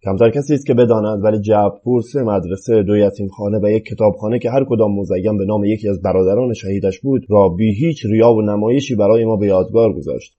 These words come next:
که ایشان یک آبادگر واقعی و یک سرباز بی‌مزد و منت انقلاب بودند و انشاءالله میراث خیرشان هم روح بزرگوارشان را در آن دنیا دستگیری خواهد کرد.»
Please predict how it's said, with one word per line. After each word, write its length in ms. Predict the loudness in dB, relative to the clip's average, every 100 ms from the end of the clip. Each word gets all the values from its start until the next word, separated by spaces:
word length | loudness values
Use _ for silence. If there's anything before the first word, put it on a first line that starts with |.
| _
که 120 | -2
ایشان 320 | -2 0 0 2
یک 180 | 2
آبادگر 640 | 2 2 4 4 2 2 2
واقعی 560 | 2 2 2 2 0 2
و 120 | 0
یک 140 | 0
سرباز 520 | 0 0 2 2 2
بی‌مزد 480 | 0 0 0 0 0
و 60 | -2
منت 340 | 0 0 0
انقلاب 540 | 0 0 2 4 4 0
بودند 380 | -2 -4 -4
و 40 | -6
انشاءالله 680 | -6 -4 -2 0 2 2 2
میراث 280 | 2 2 0
خیرشان 520 | 0 0 0 -2 -6
هم 160 | -4
روح 180 | -2 -2
بزرگوارشان 760 | -2 -4 -4 0 0 0 -2 -4
را 100 | -2
در 160 | 0
آن 100 | 0
دنیا 280 | -2 -2 -2
دستگیری 460 | -2 -4 -6 -6 -4
خواهد 300 | -6 -10 -10
کرد.» 240 | -14 -14